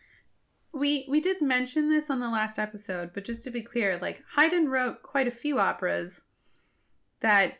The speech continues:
we just never ever see performed today because he was basically, like, eclipsed in popularity by other composers of opera at the time,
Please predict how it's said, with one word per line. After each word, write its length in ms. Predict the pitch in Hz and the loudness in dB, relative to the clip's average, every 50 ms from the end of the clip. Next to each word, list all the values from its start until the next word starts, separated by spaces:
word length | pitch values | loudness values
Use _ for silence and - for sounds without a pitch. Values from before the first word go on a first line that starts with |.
| _ | _
we 160 | - 208 220 | -6 -6 -4
just 180 | 214 220 208 214 | -4 -4 -2 -2
never 400 | 214 220 233 233 226 226 - - | 0 0 2 2 2 0 0 0
ever 200 | 202 202 190 190 | -2 -2 -2 -4
see 180 | 190 - - 185 | -6 -8 -10 -12
performed 880 | - - 180 - - 311 311 247 202 185 180 180 180 180 180 - - - _ _ _ - | -12 -12 -10 -4 0 0 2 2 2 0 -2 -6 -8 -12 -12 -14 -16 -18 _ _ _ -18
today 640 | - 196 196 190 175 170 - - 190 233 233 - - _ _ _ _ _ _ _ _ _ - | -10 -6 -4 -2 -2 -2 -2 -4 -4 -4 -6 -8 -12 _ _ _ _ _ _ _ _ _ -10
because 320 | 208 226 208 220 247 233 - | -6 -4 -2 -2 -2 -2 -2
he 80 | 247 | -2
was 120 | 254 233 214 | -2 -2 -2
basically, 540 | - 247 240 240 240 247 240 - - 226 | -2 -2 -2 -2 -2 -4 -4 -4 -2 -2
like, 220 | 202 202 190 196 - | -2 -2 -2 -4 -6
eclipsed 520 | 202 - - - - 240 233 233 - - | -12 -12 -8 -6 -4 -4 -4 -4 -8 -4
in 140 | 220 208 202 | -4 -2 -2
popularity 800 | - 202 185 185 - 190 190 185 185 185 185 185 180 185 175 175 | -2 -2 -4 -4 -4 -6 -6 -6 -4 -4 -4 -4 -4 -6 -6 -8
by 220 | 175 - 180 175 | -4 -4 -4 -2
other 240 | - - 190 190 185 | -2 -4 -4 -4 -4
composers 680 | 185 - - 185 - - 190 190 185 185 180 175 170 - | -6 -6 -10 -10 -6 -4 -4 -4 -4 -4 -8 -8 -8 -10
of 100 | 180 - | -10 -6
opera 360 | - - 160 - - 190 - | -4 -4 -4 -4 -4 -6 -6
at 140 | - 190 - | -6 -6 -6
the 80 | - 180 | -8 -12
time, 460 | - - - - - - 220 185 190 | -10 -8 -6 -6 -4 -4 -6 -8 -12